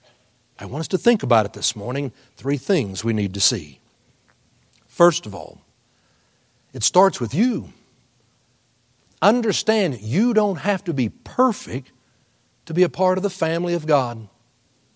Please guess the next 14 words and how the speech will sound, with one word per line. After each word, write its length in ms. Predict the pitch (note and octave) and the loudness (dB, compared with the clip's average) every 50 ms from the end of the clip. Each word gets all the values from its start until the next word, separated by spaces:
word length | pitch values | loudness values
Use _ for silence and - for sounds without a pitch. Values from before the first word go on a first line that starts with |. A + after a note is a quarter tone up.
| _ _ _ _ _ _ _ _ _ _ _ _ _ _ _ _ _ _ _ _ _ _ _ _ _ _ _ _ _ _ _ _ _ _ _ _ _ _ _ _ _ _ _ - | _ _ _ _ _ _ _ _ _ _ _ _ _ _ _ _ _ _ _ _ _ _ _ _ _ _ _ _ _ _ _ _ _ _ _ _ _ _ _ _ _ _ _ -16
That's 440 | G#2+ A2+ A2+ E3+ F#3 G3 - - | -10 -4 0 2 2 2 0 -2
what 140 | - - B2 | -4 -4 -2
Matthew's 480 | C3+ C3 D3+ D#3 D#3+ D3+ - A#2 G#2 - | 0 2 2 2 2 0 -4 -8 -10 -6
trying 280 | - - C3+ C3 B2 | -4 -4 -4 -4 -4
to 80 | A#2 A#2+ | -6 -6
tell 220 | - - C3+ G#2 | -2 -2 -2 -2
us 160 | F#2 F2+ - - | -2 -4 -8 -8
here. 280 | E2 D#2+ - - - _ _ _ _ _ _ _ _ _ _ _ _ _ _ _ _ _ _ _ _ _ _ _ _ _ _ _ | -8 -12 -16 -18 -20 _ _ _ _ _ _ _ _ _ _ _ _ _ _ _ _ _ _ _ _ _ _ _ _ _ _ _
When 160 | - F3 F3+ F3 | 6 6 8 8
you 160 | F3 E3+ D#3 | 6 6 6
look 180 | E3+ A#3+ A#3+ | 4 4 2
at 60 | D4+ A3 | 2 -2
the 80 | C#4+ | -2
genealogy, 920 | A#3 F#3 A3+ A#3 A#3+ B3 A#3 F3+ A#2 A2 G#2 G#2 G2+ F#2 - C#3+ F3+ F#3+ | -2 0 0 0 0 2 2 4 4 4 2 0 -2 -4 -4 -4 -4 -4